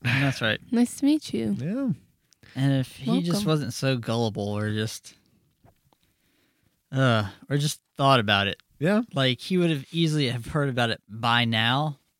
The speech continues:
Speaker 1: So just all of a sudden, out of the blue, nowhere, "Oh, you're moving in?" <laughs>
Speaker 2: Yeah, 'cause y'all talked about it, right? Just, like, setting up.
Speaker 1: Yeah, we talked about,
Speaker 3: Mm-hmm.
Speaker 1: like, the streamer house. N-, nothing was ever mentioned about him moving in.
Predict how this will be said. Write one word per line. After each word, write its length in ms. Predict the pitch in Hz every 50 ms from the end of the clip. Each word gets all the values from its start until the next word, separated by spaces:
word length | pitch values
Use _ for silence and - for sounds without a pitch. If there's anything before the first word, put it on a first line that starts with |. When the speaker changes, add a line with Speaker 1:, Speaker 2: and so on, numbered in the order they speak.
| _ _ _ _ _ _ _ _ _ _ 143
Speaker 1:
So 160 | - 156 135
just 220 | 123 127 123 - - -
all 120 | 123 120 117
of 20 |
a 20 |
sudden, 200 | 110 - 123 113 110
out 180 | - 104 107
of 60 | 110 110
the 60 | 110
blue, 380 | 107 117 113 113 110 107 107 107 -
nowhere, 420 | - - 113 110 104 104 104 104 110
"Oh, 260 | 135 180 208 185 202 156
you're 180 | 135 - 110 110
moving 300 | 104 110 113 120 113 117
in?" 340 | 123 151 170 190 220 220 -
<laughs> 60 | 240 - - _ _ _ _ _ _ _ _ _ _
Speaker 2:
Yeah, 200 | - 285 330 320
'cause 200 | 262 - 247 220 226 - - _ _
y'all 140 | - 262 302
talked 340 | 302 - 359 359 349 - -
about 220 | 233 247 - 233
it, 80 | - -
right? 340 | - 214 220 247 285 311 302 - _ - - _ _
Just, 200 | - 240 233 -
like, 200 | 247 220 220 -
setting 340 | - - 233 233 226 226 220
up. 180 | 220 226 - - - - - _ _ _ _ _ _ _ _ _ _
Speaker 1:
Yeah, 140 | - 247 196
we 80 | 156 156
talked 240 | - 190 175 151
about, 100 | - 170 156
Speaker 3:
Mm-hmm. 60 | 175 233
Speaker 1:
like, 120 | 285 294
the 80 | - 143
streamer 300 | - - 165 151 147 135
house. 200 | 131 117 - - -
N-, 200 | 160 180 175 - _ _
nothing 280 | 147 156 180 170 196 165
was 140 | 147 139 139 -
ever 220 | 139 139 135 135
mentioned 360 | 127 120 120 113 - - 117 117
about 140 | 120 98
him 160 | 101 120 110 107
moving 300 | 110 107 104 107 110 104
in. 200 | - - 117